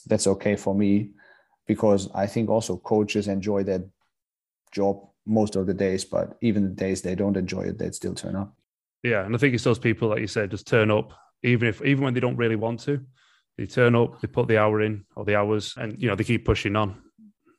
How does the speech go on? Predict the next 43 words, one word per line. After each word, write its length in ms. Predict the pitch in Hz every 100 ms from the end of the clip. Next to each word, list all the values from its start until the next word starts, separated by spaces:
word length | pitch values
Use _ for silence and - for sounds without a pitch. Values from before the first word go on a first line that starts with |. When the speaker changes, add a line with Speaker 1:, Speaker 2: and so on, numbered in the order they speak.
| _ _ -
Speaker 1:
Yeah. 220 | 113 117 - _ _ - - - -
And 140 | - 139
I 60 |
feel 260 | 135 170 151
like, 320 | 131 117 -
uh, 240 | 120 113 -
over 260 | 131 139
the 140 | 117 110
years 480 | 107 113 113 117
of 160 | 110 104
a 60 | 101
professional 560 | - 107 104 98 101
athlete, 420 | 82 98 104 107 101 _ -
that 300 | 101 98 -
becomes 680 | 98 104 98 98 - - _ _ _ _ _
either, 580 | 110 104 104 101 - - -
either 300 | 110 110 107
you 160 | 104
can 260 | 104 107 107
do 160 | 110 110
that 280 | 123 147 -
and 200 | 101 107
you 160 | 98 101
enjoy 360 | 98 101 98
this 200 | 113 117
even, 460 | 120 117 123 135 135 _ -
or 220 | 101 101
you 100 | 98
don't. 380 | 85 80 101 - _ _ -
Speaker 2:
Yeah. 160 | 117 95 - _ _ _ _ _ _ _ _
Yeah. 200 | - 135 - - -
Speaker 1:
But 120 | -
to 100 | 160
be 100 | 143
fair, 320 | 135 135 123
I, 140 | 95 120
I 180 | - 123
always 320 | 135 135 107
tell 180 | 123 110
the 120 | 101
guys, 400 | 101 98 101 101
it's 100 | 98
like, 300 | 95 95